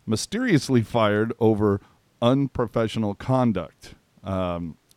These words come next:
a source familiar with the situation said the Dallas Stars really had no choice, but also said this is a non-abuse related issue, whatever the hell that means. So what was it? Are we talking a guy who had an addiction problem, a gambling? Well,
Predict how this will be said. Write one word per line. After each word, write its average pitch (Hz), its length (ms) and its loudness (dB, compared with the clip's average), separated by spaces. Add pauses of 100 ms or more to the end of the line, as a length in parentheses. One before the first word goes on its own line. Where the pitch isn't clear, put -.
a 107 40 -6
source 151 360 4
familiar 147 440 6
with 139 140 0
the 123 80 -2
situation 127 540 0
said 113 220 -2 (340)
the 107 80 0
Dallas 131 360 4
Stars 131 300 2
really 135 240 4
had 120 240 0
no 127 200 6
choice, 160 640 0 (920)
but 113 140 4
also 131 260 2
said 120 220 0
this 117 140 0
is 107 120 -2
a 113 60 2
non-abuse 110 1040 -2
related 127 580 0
issue, 123 360 -2
whatever 123 320 -2
the 110 80 -2
hell 123 180 0
that 117 240 -2
means. 117 460 0 (300)
So 127 520 4 (580)
what 120 360 6
was 104 260 2
it? 85 100 -14 (440)
Are 110 160 0
we 107 80 0
talking 110 320 0
a 107 40 -4
guy 104 260 0
who 104 280 0
had 98 480 -2
an 95 80 -6
addiction 131 500 -4
problem, 147 540 0
a 98 60 -6
gambling? 123 580 -4
Well, 110 400 0